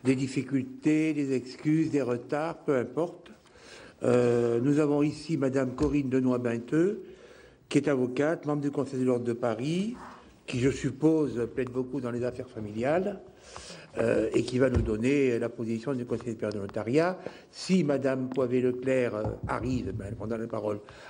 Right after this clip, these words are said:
après pour répondre aux questions qui seront éventuellement posées.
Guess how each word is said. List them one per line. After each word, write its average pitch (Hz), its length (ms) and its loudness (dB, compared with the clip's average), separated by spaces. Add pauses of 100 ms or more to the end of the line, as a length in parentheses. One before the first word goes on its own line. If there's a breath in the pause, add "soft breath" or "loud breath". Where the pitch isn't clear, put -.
après 120 340 4
pour 127 180 -4
répondre 110 300 -2
aux 107 60 -4
questions 110 440 -2 (320 loud breath)
qui - 120 -8
seront - 160 0
éventuellement 113 560 2
posées. 120 480 2